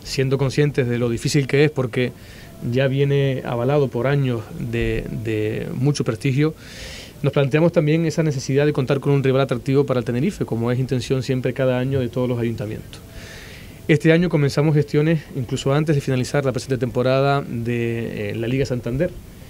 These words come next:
Y quiero confesarles además que, eh, yo tengo la suerte de, por las circunstancias de la vida, tener incluso hilo directo con la propiedad de un equipo de primera división, con el Villarreal, con el que, eh, intenté hacer ya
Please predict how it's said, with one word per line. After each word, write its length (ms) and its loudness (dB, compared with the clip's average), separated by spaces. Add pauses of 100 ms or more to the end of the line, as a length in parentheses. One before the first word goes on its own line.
(460)
Y 400 2
quiero 260 4
confesarles 480 4
además 300 2
que, 180 0
eh, 80 -4 (580)
yo 160 2
tengo 220 0
la 80 2
suerte 340 2
de, 120 6
por 240 -2
las 160 0
circunstancias 440 0
de 60 4
la 100 4
vida, 220 4
tener 320 0 (240)
incluso 320 -4
hilo 180 4
directo 480 0 (380)
con 160 0
la 100 2
propiedad 460 0
de 200 4
un 300 -2
equipo 300 0
de 60 0
primera 260 0
división, 320 0
con 120 -2
el 60 2
Villarreal, 560 0 (460)
con 160 0
el 140 0
que, 280 2
eh, 320 -6
intenté 320 -2
hacer 240 0
ya 320 0